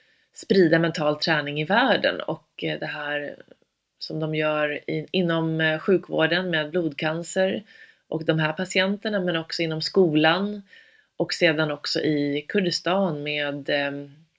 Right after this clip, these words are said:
mental träning för de som har drabbats av bland annat I S då.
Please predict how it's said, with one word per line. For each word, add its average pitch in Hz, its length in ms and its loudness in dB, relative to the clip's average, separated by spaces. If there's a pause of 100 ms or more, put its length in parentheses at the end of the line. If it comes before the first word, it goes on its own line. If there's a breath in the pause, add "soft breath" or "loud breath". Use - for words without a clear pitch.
(420)
mental 165 400 0
träning 147 600 -2 (180)
för 147 440 -4 (200 loud breath)
de 233 180 4
som 208 140 2
har 202 80 4
drabbats 165 380 4
av 151 220 0
bland 156 200 -4
annat 143 220 -12
I 151 220 -2
S 180 200 0
då. - 220 -6